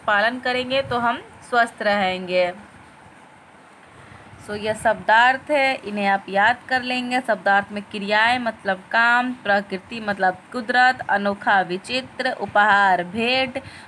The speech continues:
प्रतिदिन रोज, दुर्गंध बदबू, अन्यथा नहीं तो, पश्चात बाद में, नियमित नियम से, उपयोगी लाभदायक।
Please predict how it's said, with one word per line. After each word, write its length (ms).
प्रतिदिन 680
रोज, 420
दुर्गंध 680
बदबू, 460
अन्यथा 760
नहीं 380
तो, 240
पश्चात 720
बाद 400
में, 260
नियमित 560
नियम 420
से, 200
उपयोगी 600
लाभदायक। 680